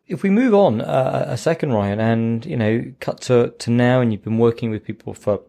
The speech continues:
uh, years now. Um, and as you know, this is the, the Rapid Change, uh, Matters podcast. I'm curious as to, could you tell us a couple of real examples, uh, where you've seen people and you have witnessed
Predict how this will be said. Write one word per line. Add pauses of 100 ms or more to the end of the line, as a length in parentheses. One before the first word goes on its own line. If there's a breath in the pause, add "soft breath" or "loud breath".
uh,
years
now. (320 loud breath)
Um, (100)
and
as
you
know,
this
is
the,
the
Rapid
Change, (160)
uh,
Matters
podcast. (300 soft breath)
I'm
curious
as
to,
could
you
tell
us
a
couple
of
real
examples, (120)
uh,
where
you've
seen
people
and
you
have
witnessed